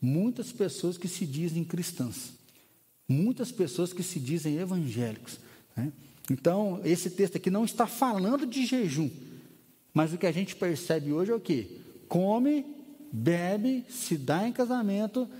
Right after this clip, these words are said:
mas não percebe Jesus. Ele fala, "Eu vou voltar sem as pessoas perceberem,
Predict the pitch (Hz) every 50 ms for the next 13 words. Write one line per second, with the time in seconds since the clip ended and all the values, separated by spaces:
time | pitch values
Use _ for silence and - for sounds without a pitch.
0 | - - - - 165 170 180 165 147 160 165 170 170 170 185 180 151 - - 160
1 | 160 160 160 165 151 170 170 139 117 120 113 - - - - - - - - -
2 | - - - - - - - - 127 123 117 - - 139 139 139 143 139 135 120
3 | 117 139 170 196 214 185 214 196 175 165 - 170 175 196 185 185 - - - -
4 | 190 208 247 247 240 - - 226 190 - - - 202 175 - - 196 208 196 -
5 | - 202 202 196 - 262 269 214 226 196 165 - -